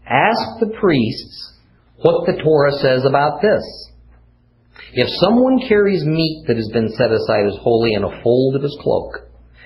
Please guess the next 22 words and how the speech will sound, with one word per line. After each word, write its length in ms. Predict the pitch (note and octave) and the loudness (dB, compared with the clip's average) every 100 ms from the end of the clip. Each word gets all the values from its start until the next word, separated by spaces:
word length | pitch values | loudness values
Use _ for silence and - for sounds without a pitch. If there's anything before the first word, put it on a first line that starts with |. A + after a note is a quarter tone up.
| - | -4
and 100 | A2+ | 0
then 160 | C#3+ | 0
he 160 | C3+ C#3+ | 2 2
lets 300 | B2+ F3+ - | 2 2 0
his 140 | G3+ - | -4 -2
cloak 380 | G3 F#3 F#3+ - | 0 0 0 -2
touch 220 | E3+ E3 G#2+ | -2 -2 -4
bread, 360 | G#2+ C3 C#3+ D3 C#3+ - | 0 2 2 0 -4 -6
stew, 240 | C3 C3+ | -2 0
wine, 440 | B2+ A#2 A#2+ B2 A#2+ | 2 2 2 2 2
olive 340 | A2+ A#2 G#2+ | 2 2 2
oil, 240 | A2+ A2 | 2 2
or 120 | G2+ G#2 | 2 0
any 240 | A2 G#2+ | -2 0
other 280 | G#2 A2 - | 0 -2 -2
food, 480 | B2+ G2 F2+ G#2 - - - _ _ _ _ - - | -2 0 -4 -10 -18 -20 -20 _ _ _ _ -20 -20
does 120 | - | -4
that 240 | G#2+ B2 - | -4 -4 -4
food 240 | C3+ C3+ | -4 -4
become 320 | B2 A#2+ A#2+ | -8 -6 -6
holy 360 | G#2+ A#2+ B2 A#2 | -4 -4 -6 -8
too?" 320 | B2 A#2+ E3+ | -8 -8 -8